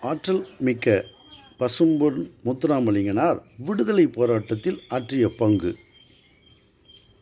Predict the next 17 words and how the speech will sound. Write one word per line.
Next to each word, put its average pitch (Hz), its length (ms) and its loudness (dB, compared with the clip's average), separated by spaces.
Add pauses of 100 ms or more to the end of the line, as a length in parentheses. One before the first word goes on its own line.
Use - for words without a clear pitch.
(140)
விடுதலை 190 460 2
போராட்டத்தில் 113 560 -2 (100)
தீவிர 240 380 0
பங்காற்றினார். 92 720 0 (640)
தமது 107 280 0 (100)
பேச்சாற்றலால் 123 760 0 (400)
ஆங்கில 156 400 -2
ஆட்சிக்கு - 420 -6
எதிராக 85 440 -2 (160)
மக்களிடம் 135 600 -2
பெரும் 196 380 2
எழுச்சியை 156 600 2
ஏற்படுத்தினார். 85 680 -4 (540)
மேடைகளில் 156 720 2
அவர் 98 260 0
ஆற்றிய 175 400 0 (160)
வீர 247 240 2